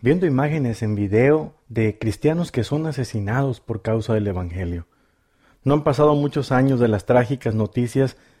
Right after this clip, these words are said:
que provenían de la ciudad de Darfur, donde cientos de miles de cristianos sudaneses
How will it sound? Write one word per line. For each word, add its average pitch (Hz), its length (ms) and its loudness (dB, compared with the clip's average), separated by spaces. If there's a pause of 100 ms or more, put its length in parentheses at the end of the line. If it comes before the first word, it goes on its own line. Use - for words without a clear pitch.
(140)
que 135 100 -2
provenían 131 580 0
de 117 100 2
la 104 160 0
ciudad 110 320 0
de 131 80 0
Darfur, 123 460 -2 (360)
donde 117 280 0
cientos 160 400 0
de 117 80 0
miles 139 320 0
de 120 100 -2
cristianos 120 600 -2
sudaneses 107 720 -4